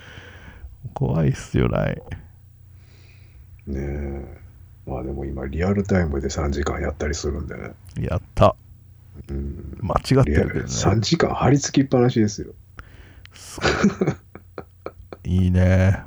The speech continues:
Speaker 1: もう本当に。
Speaker 2: ねえ。
Speaker 1: うん。
Speaker 2: せ-、青春してますよ。
Speaker 1: 青春だよね。
Speaker 2: ええ。なんかこう、こう、桜学院って、こう、青春を取り戻すみたいな、なんかこう、
Speaker 1: はいはいはいはいはいはい。
Speaker 2: 作業でも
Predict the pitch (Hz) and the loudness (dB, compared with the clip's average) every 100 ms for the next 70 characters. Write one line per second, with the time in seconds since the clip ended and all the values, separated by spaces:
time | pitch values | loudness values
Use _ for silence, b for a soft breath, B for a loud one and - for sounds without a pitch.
0 | - 117 90 80 80 92 104 - - - | 0 2 4 6 6 6 6 4 -4 2
1 | 92 76 57 - - - - - - 67 | 4 4 2 -2 -20 -20 -20 -14 -6 -4
2 | 67 65 - - - - - - - 73 | -4 -6 -10 -20 -20 -14 -10 -8 -6 -6
3 | - 85 78 - 98 87 - 90 82 80 | 2 4 4 4 4 4 4 4 4 2
4 | 78 104 92 131 131 - 131 131 123 113 | 2 6 8 8 6 8 6 8 8 8
5 | 104 101 104 104 110 110 - - 67 67 | 6 6 8 8 6 4 -2 -4 -2 -2
6 | 62 92 - 78 64 - 73 - B B | -4 -8 -8 -4 -2 -2 -2 -4 B B
7 | B B B B - 73 69 67 - - | B B B B 0 2 4 2 -4 -14
8 | - - - - - - - - 104 143 | -20 -20 -20 -20 -20 -18 -4 0 4 6
9 | 147 151 151 127 92 82 73 - 87 78 | 6 6 6 6 6 4 -2 -4 0 2
10 | 67 76 - 71 69 69 65 64 127 120 | 2 0 0 2 4 2 2 0 -2 -2
11 | - - - - 131 135 147 139 135 135 | -6 -12 -6 2 6 6 6 6 6 6
12 | - 139 139 135 135 104 80 76 71 67 | 4 6 8 8 6 4 0 0 -2 -4
13 | 69 71 - - - - - - 98 - | -6 -6 -6 -6 -4 -6 0 4 4 4
14 | - 85 80 - - - 95 | 2 4 4 4 2 2 0